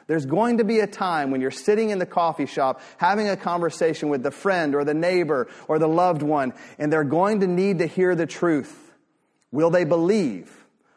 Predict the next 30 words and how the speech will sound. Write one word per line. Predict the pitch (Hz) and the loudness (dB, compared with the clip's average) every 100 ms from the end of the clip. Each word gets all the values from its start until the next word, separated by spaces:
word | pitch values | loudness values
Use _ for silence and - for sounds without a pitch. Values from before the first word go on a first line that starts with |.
| _ 104 | _ -10
or | |
will | 107 131 | -6 -2
they | 156 | 0
have | 180 143 | 0 0
heard | 165 170 170 147 | 0 0 0 0
you | 147 147 147 139 - _ _ - | 0 0 -2 -6 -20 _ _ -6
proclaiming | 151 - 151 156 143 | -4 -2 0 0 -2
all | 104 139 156 170 175 175 156 - | -2 0 2 2 0 -2 -6 -12
various | 120 139 160 165 156 - | -8 -4 -2 -4 -6 -6
things | 147 147 151 147 - - _ _ _ _ _ _ | -4 -4 -4 -8 -16 -20 _ _ _ _ _ _
and | - 120 127 | -6 -2 0
not | 139 160 151 - | 2 2 -2 -4
hear | 156 147 147 147 - - _ - | 0 2 0 -2 -6 -20 _ -8
the | 117 | -4
word | 113 131 139 | -2 0 -2
of | 123 | -4
God | 113 110 107 104 | -4 -4 -4 -8
when | 98 113 | -10 -10
it | 110 | -10
is | 110 | -10
spoken? | - - 127 131 95 78 _ _ - | -12 -10 -10 -10 -16 -20 _ _ -8
This | 143 175 | -6 -6
is | 147 | -6
what | 131 135 131 | -4 -4 -4
we | 117 127 | -6 -6
are | |
called | 123 - 110 110 | -6 -6 -6 -8
to | 110 | -10
be, | 113 107 80 | -8 -8 -8
salt | - - 123 131 127 | -12 -6 0 0 -2